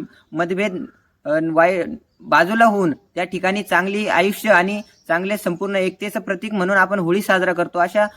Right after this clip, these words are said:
होळी पौर्णिमेसाठी उद्या तेरा मार्च दोन हजार पंचवीस वार गुरुवार आणि त्याच दिवशी म्हणजे या ठिकाणी योगायोग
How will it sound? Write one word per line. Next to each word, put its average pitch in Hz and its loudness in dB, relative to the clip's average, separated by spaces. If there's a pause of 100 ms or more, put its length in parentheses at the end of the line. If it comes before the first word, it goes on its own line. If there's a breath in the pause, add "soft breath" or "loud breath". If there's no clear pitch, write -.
(240 soft breath)
होळी 180 0
पौर्णिमेसाठी 202 0 (200 soft breath)
उद्या 208 6 (240)
तेरा 175 -2 (300)
मार्च 175 4
दोन 175 -2
हजार 190 0
पंचवीस 175 -4
वार 175 4
गुरुवार 170 2 (280 loud breath)
आणि 165 -4
त्याच 196 0
दिवशी 208 -6
म्हणजे 196 -2
या 196 4
ठिकाणी 196 -4
योगायोग 180 2